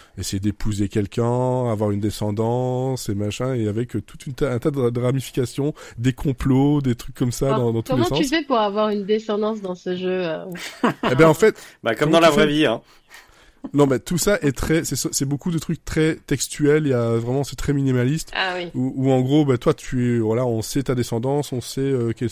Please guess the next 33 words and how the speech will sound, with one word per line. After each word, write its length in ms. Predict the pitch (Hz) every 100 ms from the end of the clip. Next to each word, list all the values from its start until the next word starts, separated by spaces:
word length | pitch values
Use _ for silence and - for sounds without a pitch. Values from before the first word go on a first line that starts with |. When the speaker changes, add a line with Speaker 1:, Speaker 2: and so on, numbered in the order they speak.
| -
Speaker 1:
quelle 140 | - 113
est 60 |
ta, 420 | 110 107 104 101 98
tu 120 | -
choisis 260 | 110 104
un 80 | 113
peu 160 | - 120
ton, 240 | 113 104 - - - _ _ 98
euh, 260 | 95 95
ta 160 | 92 101
tendance 420 | 123 117 120 -
culturelle, 880 | - 113 - 117 127 131 131 131 127
euh, 300 | 107 107 107
d'où 140 | 110
tu 120 | 107 117
viens, 160 | 131
tu 120 | 135
commences 280 | 127 131 127
par 200 | - 113
un 140 | 107 104
personnage 440 | 107 117 123 -
qui 80 | 110
est 120 | -
en, 300 | 101 98 98
en 140 | 107 107
Irlande, 520 | 107 113 123 135 120
euh, 300 | 104 98 98
c'est 200 | - 101
un, 540 | 104 104 98 98 98 101
ouais, 200 | 104 107
un 120 | 95 98 _ _ _ _
catholique 380 | 135 135 131 -
irlandais, 480 | 110 110 110 120 139